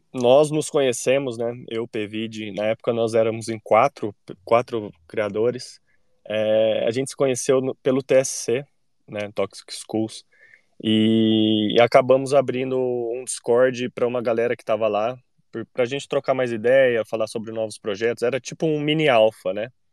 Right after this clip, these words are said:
E, e um dia a gente falou, "Cara, isso aí lá em abril do, do ano passado." É, é, logo após, logo depois do, que o T S C lançou, abrimos essa,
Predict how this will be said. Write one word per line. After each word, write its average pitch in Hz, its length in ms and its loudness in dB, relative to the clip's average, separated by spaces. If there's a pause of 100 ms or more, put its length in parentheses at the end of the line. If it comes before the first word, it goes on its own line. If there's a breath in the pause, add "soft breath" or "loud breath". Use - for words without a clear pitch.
(720)
E, 135 920 -6
e 147 40 -2
um 156 80 -2
dia 151 140 -2
a 156 40 2
gente 156 180 -6
falou, 147 240 2
"Cara, 131 420 4 (260)
isso 143 240 -4
aí 139 400 0 (160)
lá 131 240 -2 (160)
em 139 140 -6
abril 131 400 -2
do, 127 680 -4 (200)
do 117 140 -2
ano 123 140 -2
passado." 95 520 0 (880)
É, 95 220 -12 (460)
é, 98 160 -6
logo 104 320 -2 (360)
após, 107 640 0
logo 120 340 2
depois 120 340 0
do, 113 260 -2
que - 80 -10
o 110 60 -2
T 110 100 0
S - 220 -4
C - 160 -2
lançou, 104 440 -2 (540 soft breath)
abrimos 127 520 2
essa, 127 280 0